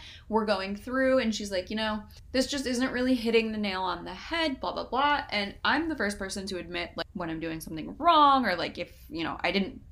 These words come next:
I didn't make something to the client's standards. So I was like, "Okay, totally understand. I misinterpreted some of your keywords." Like, when I hear bold, I think of, like, big, chunky lettering and, like,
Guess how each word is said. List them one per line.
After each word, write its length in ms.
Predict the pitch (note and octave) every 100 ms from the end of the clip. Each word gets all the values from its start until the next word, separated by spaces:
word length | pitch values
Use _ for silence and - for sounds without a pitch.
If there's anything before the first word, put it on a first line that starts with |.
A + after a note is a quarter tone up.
| - -
I 20 |
didn't 260 | A#3 A3+ G3+
make 220 | G3+ G3+
something 400 | G#3 F#3+ F3+ F3+
to 300 | - G3 F#3
the 80 | F3
client's 360 | F#3 E3 -
standards. 600 | - D#3 D#3+ F#3+ A#3 A#3+ - - -
So 380 | B3+ B3 - -
I 380 | G3+ G3 G3 F#3+
was 120 | G#3
like, 200 | G#3+ G#3+
"Okay, 340 | D#4 F4 F4+ E4
totally 440 | - - G#3+ A3+ B3+
understand. 580 | B3 C4+ - G#3 A3+ -
I 400 | F3+ F3+ F3+ F3+
misinterpreted 880 | F#3+ G3 G3+ G#3+ G#3 G3 G3 F#3+ F#3+
some 160 | - F#3
of 160 | F3+
your 180 | F#3 E3+
keywords." 880 | E3 - F#3 G3 D4+ C#4+ C4+ C4 A3+
Like, 260 | F3+ - -
when 160 | F#3 F3+
I 160 | F3+ G3
hear 340 | G3+ F3+ F3+ G#3+
bold, 440 | G3+ G3+ G3 F#3+
I 140 | F3+
think 220 | F3 F3 F3
of, 180 | E3+
like, 300 | D#3 D#3+ - -
big, 460 | - F3+ F3+ F3 F#3 - - - -
chunky 440 | - A#3 G#3 G3
lettering 760 | F#3 G#3+ C4+ C4 B3+ B3 B3 A3+
and, 100 | F3+
like, 300 | E3 D#3+